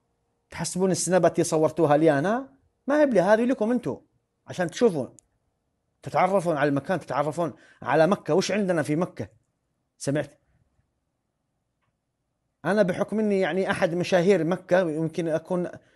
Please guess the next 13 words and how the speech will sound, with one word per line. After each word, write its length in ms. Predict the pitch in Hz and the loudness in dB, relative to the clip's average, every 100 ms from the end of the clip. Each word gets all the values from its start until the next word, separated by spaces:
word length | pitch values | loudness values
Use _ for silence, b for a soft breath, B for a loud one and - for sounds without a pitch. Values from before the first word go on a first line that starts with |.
| - | -8
يعني 320 | 143 175 170 | -4 -2 -2
أكثر، 400 | 185 - 170 160 _ - | -4 -2 -2 -2 _ -6
أكثر 300 | - - 170 | -4 -2 -2
مشهور 320 | 165 175 175 | -2 -2 -2
في 140 | - | 0
مكة 420 | 151 - - 151 - _ - | -2 -2 -2 -2 -4 _ -10
عند 240 | 143 143 | -6 -2
جماهيرية. 720 | 131 143 139 143 143 135 143 b b b b b - | -2 -2 -2 0 0 0 -4 b b b b b -4
أنا 140 | 190 | -2
قطعت 400 | 185 - 208 - | 0 0 0 0
عهد 300 | 170 202 160 | 2 2 2
على 220 | 143 180 | 0 2
نفسي، 360 | 190 185 120 | 0 -4 -8